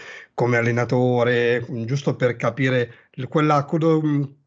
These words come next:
quella sezione di coaching che abbiamo citato prima, come viene costruita, e le figure professionali che vanno a fare questa cosa, se avete già dei nomi, dei docenti, eccetera, che già conoscendo il mondo di fifa più o meno so dove girarmi, però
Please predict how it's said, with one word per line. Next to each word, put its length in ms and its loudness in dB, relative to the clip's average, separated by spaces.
quella 240 -2
sezione 600 -2
di 120 -2
coaching 380 -2
che 80 -6
abbiamo 240 -2
citato 420 -4
prima, 300 -4
come 240 -6
viene 200 -4
costruita, 680 -4
e 420 -2
le 240 -2
figure 420 2
professionali 840 -2
che 140 -8
vanno 260 -4
a 40 -8
fare 280 -8
questa 300 -10
cosa, 240 -6
se 160 -10
avete 240 -8
già 140 -4
dei 180 -4
nomi, 260 -4
dei 100 -6
docenti, 500 -6
eccetera, 440 -6
che 280 -8
già 280 -2
conoscendo 500 -2
il 60 -2
mondo 200 -2
di 120 -4
fifa 460 -4
più 220 -2
o 60 0
meno 240 -2
so 260 -2
dove 340 -6
girarmi, 500 -2
però 220 -2